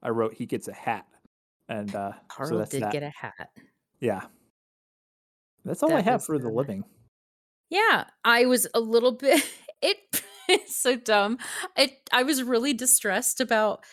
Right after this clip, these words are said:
Speaker 2: how Carl, like, you can't lean back with the hat like that, you're gonna have to move
Speaker 1: Exactly. <laughs>
Speaker 2: the hat.
Speaker 1: It
Speaker 2: Like,
Speaker 1: was so
Speaker 2: are you gonna
Speaker 1: awkward.
Speaker 2: bend the brim? <laughs> Like, <laughs> finally, he moved it, thank
Speaker 1: Yeah. <laughs>
Speaker 2: god. I was
Speaker 1: It
Speaker 2: very
Speaker 1: was
Speaker 2: distressed. <laughs>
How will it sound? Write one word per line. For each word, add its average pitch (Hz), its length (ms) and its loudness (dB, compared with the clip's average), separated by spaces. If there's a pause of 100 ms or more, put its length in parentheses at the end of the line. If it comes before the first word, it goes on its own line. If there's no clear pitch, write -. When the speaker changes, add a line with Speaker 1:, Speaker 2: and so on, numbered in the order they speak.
(100)
Speaker 2:
how 262 160 2
Carl, 196 440 0
like, 226 200 2
you 269 80 0
can't 466 300 -2
lean 285 280 2
back 240 300 2
with 202 120 -6
the 190 60 -6
hat - 280 0
like 151 240 -4
that, 147 180 -2
you're 175 100 -4
gonna - 220 -2
have 196 160 4
to 214 100 6
move 220 140 2
Speaker 1:
Exactly. 151 120 4
<laughs> - 20 -6
Speaker 2:
the - 40 -
hat. 240 280 2 (100)
Speaker 1:
It - 80 -6 (180)
Speaker 2:
Like, 254 140 6
Speaker 1:
was 269 140 2
so 262 120 6
Speaker 2:
are 240 60 8
you 302 60 8
gonna 285 160 8
Speaker 1:
awkward. 147 160 2
Speaker 2:
bend 240 240 4
the 190 140 -2
brim? 180 440 2 (160)
<laughs> - 180 -6
Like, 349 120 4
<laughs> - 1120 -6
finally, 415 400 2
he 370 120 0
moved 277 400 -2
it, 427 220 0
thank 254 200 0 (140)
Speaker 1:
Yeah. 185 280 4
<laughs> - 0 -
Speaker 2:
god. 403 60 -2 (140)
I - 60 2 (300)
was 185 160 -8 (100)
Speaker 1:
It 185 120 6
Speaker 2:
very 165 160 4
Speaker 1:
was - 0 -
Speaker 2:
distressed. - 840 -4 (120)
<laughs> - 80 -20